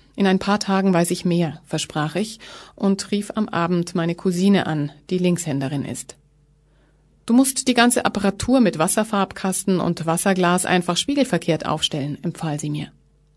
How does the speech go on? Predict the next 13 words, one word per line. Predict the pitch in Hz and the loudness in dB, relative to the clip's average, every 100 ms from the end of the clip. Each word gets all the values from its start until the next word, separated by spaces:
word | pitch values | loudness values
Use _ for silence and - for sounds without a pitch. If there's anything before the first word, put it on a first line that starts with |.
| _ _ _ _ | _ _ _ _
Das | 247 | -8
tat | - 160 147 | -4 -4 -4
ich | - | -6
dann. | 113 - - _ _ _ _ - - - - | -8 -8 -12 _ _ _ _ -20 -14 -14 -2
Jetzt | - 196 - | 2 2 2
ist | 240 | 2
meine | 240 233 | 4 4
Schülerin | 226 220 214 220 220 | 4 4 6 6 6
zufrieden | 240 - 277 202 156 | 4 2 4 4 2
und | - 170 185 | 0 -2 0
die | |
Mutter | 175 175 202 226 | 0 2 2 2
auch. | 185 - - | 2 -2 -18